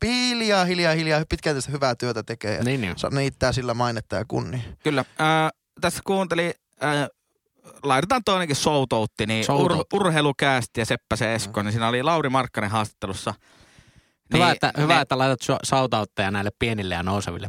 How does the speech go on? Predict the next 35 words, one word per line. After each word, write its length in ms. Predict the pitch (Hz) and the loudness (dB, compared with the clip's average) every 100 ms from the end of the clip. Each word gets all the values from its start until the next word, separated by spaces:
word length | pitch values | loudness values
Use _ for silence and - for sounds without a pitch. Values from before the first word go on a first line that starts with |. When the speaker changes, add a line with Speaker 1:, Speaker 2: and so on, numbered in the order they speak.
| - | -6
Speaker 2:
podeille. 300 | 90 92 104 - | -6 -6 -10 -4
Speaker 3:
Kyllä, 260 | 226 180 135 - - | 0 0 0 -4 -6
kyllä, 240 | 147 123 120 | -2 -2 -2
totta 240 | 143 - | -4 -4
kai. 200 | 131 135 104 | 0 0 -2
<laughs> 60 | - - - - 127 113 | -6 -8 -8 -10 -10 -2
Niin, 120 | 127 | -2
niin, 140 | 127 123 | 0 -2
tota. 260 | - 131 - - | -2 -2 -2 -2
<laughs> 640 | 202 - 131 - - - - - - _ - - 339 214 | -2 -2 -4 -4 -4 -6 -4 -8 -8 _ -16 -8 -6 -2
<laughs> 320 | - 170 147 | -2 -2 -4
Tota, 360 | 156 139 143 135 214 269 180 147 | -4 -4 -2 -2 -2 -6 -4 0
ö, 260 | 147 147 _ _ - | 2 0 _ _ -4
Lauri 400 | 151 226 196 156 | 2 4 2 2
siinä 260 | 190 175 | 0 0
sitten 360 | 156 175 - 165 | 0 -2 -2 0
kertomaan, 540 | 185 180 151 139 127 | 0 0 0 2 2
että 360 | 120 - 127 123 - | 0 0 0 0 -6
nimenomaan, 720 | 98 139 147 151 170 151 123 | -10 -2 2 4 2 2 0
että 100 | 117 | 0
se 60 | 123 _ _ - | -4 _ _ -4
on 300 | 135 139 127 | 0 0 2
niin, 240 | 123 120 | 0 0
että 520 | 104 - _ - 104 - _ _ - | -4 -8 _ -2 -2 -2 _ _ -4
Lauri 500 | 131 147 147 127 110 | 0 2 2 0 0
on 160 | 104 - _ _ _ | -2 -6 _ _ _
Eeron 440 | 120 120 107 98 85 | -2 0 0 -2 -6
veli. 220 | 82 87 - | -8 -8 -12
Speaker 1:
Mm. 640 | - _ _ _ - - | -20 _ _ _ -14 -4
Speaker 3:
Että 200 | 110 107 | -4 -2
kun 240 | 117 156 147 | -4 -2 -2
se 60 | |
oli 80 | 143 | 0
jossain 320 | 147 - 156 | 0 0 -2
nuorten 500 | 180 196 156 - 131 | 2 0 0 -2 -2